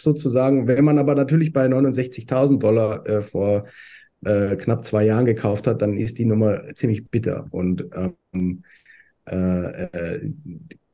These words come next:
das sieht auch jetzt kurzfristig nicht so aus, dass das also in diese Preisregionen wieder hochlaufen wird, äh, schnell. Aber wir haben auch dieses Jahr gesehen, e-, e-, e-, eben nicht, noch viel stärker als Gold hat der Bitcoin auf diese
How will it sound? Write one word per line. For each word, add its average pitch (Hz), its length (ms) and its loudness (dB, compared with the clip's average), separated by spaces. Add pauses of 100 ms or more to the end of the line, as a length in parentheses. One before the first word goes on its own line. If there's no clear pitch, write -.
(140)
das 120 220 -2
sieht 156 200 2
auch 127 200 2
jetzt - 220 0
kurzfristig 120 580 0
nicht 131 160 2
so 117 80 2
aus, 110 300 0
dass 107 200 -2
das - 260 -4
also 101 360 -2
in 113 180 -4
diese 110 400 2
Preisregionen 101 760 -2
wieder 95 160 0
hochlaufen 92 640 -2
wird, 104 300 -4
äh, - 380 -8
schnell. 95 480 -2 (580)
Aber 131 300 2
wir 139 100 4
haben 156 140 2
auch 170 180 2
dieses 165 300 0
Jahr 151 140 4
gesehen, 143 600 4
e-, 127 140 -2
e-, 123 480 0
e-, - 80 -2
eben 127 240 2
nicht, 120 260 0
noch 127 160 2
viel 185 160 0
stärker 151 380 0
als 107 180 -4
Gold 139 180 4
hat 127 140 2
der - 60 2
Bitcoin 127 400 0
auf 104 180 -4
diese 98 440 -2